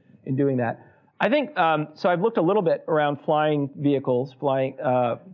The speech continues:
flying taxis, et cetera. And I think from a, from a science perspective, it is valid. And it is absolutely feasible. There are, I think, if you think self-driving and autonomous has challenges, probably, in my opinion,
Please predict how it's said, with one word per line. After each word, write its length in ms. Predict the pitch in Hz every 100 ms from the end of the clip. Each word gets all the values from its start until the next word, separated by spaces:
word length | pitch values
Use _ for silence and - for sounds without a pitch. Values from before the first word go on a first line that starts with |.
| - -
flying 200 | 139 131
taxis, 360 | 139 131 127
et 100 | 120
cetera. 420 | - 135 - 110 - - _ _
And 220 | 175 170
I 100 | 180
think 280 | 175 226 226
from 200 | 220 185
a, 180 | 160 147 -
from 120 | 208
a 60 | 175
science 600 | - - 190 214 233 220
perspective, 680 | - 165 - 180 165 147 120
it 80 | 135
is 140 | 123
valid. 500 | 110 123 120 104 - _ _ _ _ _ _ -
And 480 | 147 139 139 135 131
it 140 | - 143
is 180 | 131 -
absolutely 540 | 143 160 - 151 147
feasible. 680 | 131 160 139 123 113 98 - _ _ _ _
There 300 | 139 165 180
are, 240 | 180 175 170
I 140 | 156
think, 360 | 151 190 180 -
if 160 | 160 -
you 80 | 165
think 220 | 214 185
self-driving 680 | 214 185 - 180 175 170
and 80 | 151
autonomous 460 | 135 175 180 160 -
has 180 | 135 127
challenges, 520 | - 131 127 131 123
probably, 720 | - 175 170 151 151 147 135 - _ -
in 80 | 127
my 160 | 139
opinion, 480 | 170 175 190 190 190